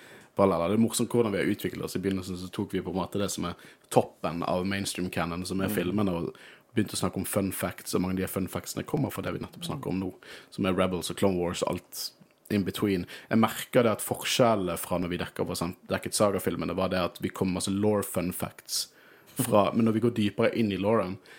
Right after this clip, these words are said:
Speaker 1: så begynner vi å diskutere mer tematikk og analyser
Speaker 2: Ja.
Speaker 1: og sånne ting. Eh, og det synes jeg er veldig gøy.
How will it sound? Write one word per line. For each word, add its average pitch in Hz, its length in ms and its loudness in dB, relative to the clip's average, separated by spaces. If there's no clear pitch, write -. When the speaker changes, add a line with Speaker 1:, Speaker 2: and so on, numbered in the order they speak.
Speaker 1:
så 110 360 4
begynner 110 220 2
vi 101 80 0
å 95 60 -6
diskutere 92 340 0
mer 98 320 0
tematikk - 840 -2
og - 80 -10
analyser 90 560 2
Speaker 2:
Ja. 101 80 4
Speaker 1:
og 90 120 -2
sånne 104 200 -2
ting. 92 180 0
Eh, 92 320 2
og 110 80 4
det 135 80 2
synes 127 140 0
jeg 110 100 4
er 101 80 0
veldig 98 160 0
gøy. 92 120 0